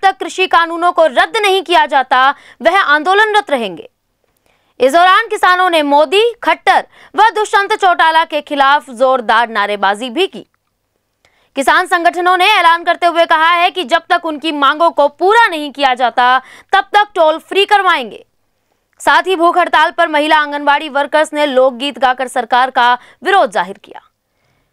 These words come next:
वहीं खून से लिखा एक बैनर सामाजिक संस्था के सदस्यों ने किसान नेताओं को सौंपा।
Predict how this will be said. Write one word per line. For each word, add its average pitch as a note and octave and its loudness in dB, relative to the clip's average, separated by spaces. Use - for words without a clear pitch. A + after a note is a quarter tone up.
वहीं E4 2
खून E4+ -2
से F4 2
लिखा D#4 0
एक C#4 -2
बैनर C4 -2
सामाजिक B3+ -2
संस्था B3+ -4
के A#3 -6
सदस्यों A3 -4
ने C4 0
किसान G4 0
नेताओं G4 0
को G4+ -2
सौंपा। - -4